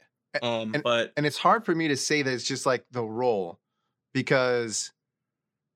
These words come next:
Speaker 1: we, we, when he was on fire back in the day, um, he would have games where he would settle down, especially when Murray was coming up. So let's go back two seasons ago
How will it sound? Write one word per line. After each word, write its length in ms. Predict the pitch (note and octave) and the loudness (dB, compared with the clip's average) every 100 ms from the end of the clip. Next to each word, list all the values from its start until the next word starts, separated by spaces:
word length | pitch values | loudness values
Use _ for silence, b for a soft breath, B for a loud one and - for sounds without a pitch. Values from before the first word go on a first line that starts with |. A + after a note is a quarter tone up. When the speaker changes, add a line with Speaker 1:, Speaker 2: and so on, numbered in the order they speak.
| _ _ _ _ _ _ _ _ _ - | _ _ _ _ _ _ _ _ _ 0
Speaker 1:
we, 200 | C#3+ - | 0 0
we, 180 | D3 D3+ | -4 -6
when 240 | D3 C#3 D3+ | -2 0 0
he 180 | C3+ C#3+ | 0 0
was 420 | B2 D#3 F3 C#3 | 4 4 4 2
on 280 | B2 B2+ A2+ | -2 -4 -2
fire 400 | B2 A#2 A#2 B2 | -2 0 0 -2
back 320 | A#2+ A2+ G#2+ | -4 -6 -6
in 60 | |
the 60 | G#2+ | -8
day, 420 | G2+ G#2+ G#2+ B2 - _ _ _ _ _ | -6 -4 -4 -6 -10 _ _ _ _ _
um, 540 | B2+ B2+ B2 B2 B2 - | 0 2 2 -2 -4 -12
he 220 | - D#3 D#3 | -6 0 4
would 180 | F#3+ | 6
have 240 | G3 D3+ A2+ | 6 4 2
games 420 | B2+ A#2+ A2 - - | -2 -2 -2 -4 -2
where 120 | B2+ | -6
he 340 | - C3 B2 | -4 -4 -2
would 440 | A#2+ B2 B2 A#2 G#2+ | -4 -4 0 0 0
settle 260 | - A2+ | 0 -2
down, 180 | A2 G2+ | -4 -4
especially 400 | G2 D3 C#3+ D#3+ | -2 0 2 2
when 240 | C3 C3 B2+ | 2 0 0
Murray 240 | C#3 D3 | 0 0
was 140 | B2+ | 0
coming 260 | - B2 A2 | -2 -4 -4
up. 160 | F#2+ - | -4 -4
So 80 | |
let's 120 | C3+ - | -2 2
go 120 | C#3 | 2
back 240 | C3 A2+ | 2 0
two 180 | - E3 | 0 -2
seasons 440 | D#3 B2 G2+ G2+ G2 | -2 -4 -4 -8 -8
ago 380 | F#2+ F2 F2+ | -6 -6 -6